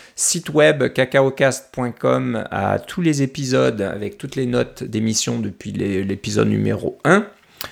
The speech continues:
Donc, euh, ça peut être intéressant de, de, de voir ce qu'on a dit, euh, dans, auparavant. Euh, nous sommes sur iTunes, vous pouvez nous écouter aussi sur Spotify. Euh, il y a certainement d'autres services. Désolé si on n'est pas sur tous les services, mais, euh, bon,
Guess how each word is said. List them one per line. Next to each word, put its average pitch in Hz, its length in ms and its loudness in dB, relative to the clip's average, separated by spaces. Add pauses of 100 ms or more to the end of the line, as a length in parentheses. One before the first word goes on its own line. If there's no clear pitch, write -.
(340)
Donc, 101 240 -2
euh, 101 180 4
ça 95 160 -2
peut 98 140 0
être 101 100 -2
intéressant 101 460 0
de, 104 140 -4
de, 113 260 -6
de 104 120 -6
voir 107 240 -4
ce - 60 -8
qu'on 98 160 0
a 95 100 4
dit, 98 200 4
euh, 92 260 2 (420)
dans, - 220 -4
auparavant. 107 720 -2 (840)
Euh, 127 240 6
nous 131 140 0
sommes 147 260 0
sur 131 400 -4
iTunes, 180 560 0
vous 175 240 -6
pouvez 135 180 -2
nous 123 220 2
écouter 120 260 0
aussi 123 300 2
sur 107 320 -4
Spotify. 143 1120 0 (120)
Euh, 101 440 0
il 101 40 -2
y 104 40 -2
a 98 40 -2
certainement 131 520 0
d'autres 127 240 0
services. 135 580 4
Désolé 120 400 4
si 127 160 -2
on 120 60 2
n'est 110 100 2
pas 127 140 2
sur 113 200 -6
tous - 120 -6
les 139 100 4
services, 120 640 0
mais, 107 220 0
euh, 101 260 0
bon, 101 160 -4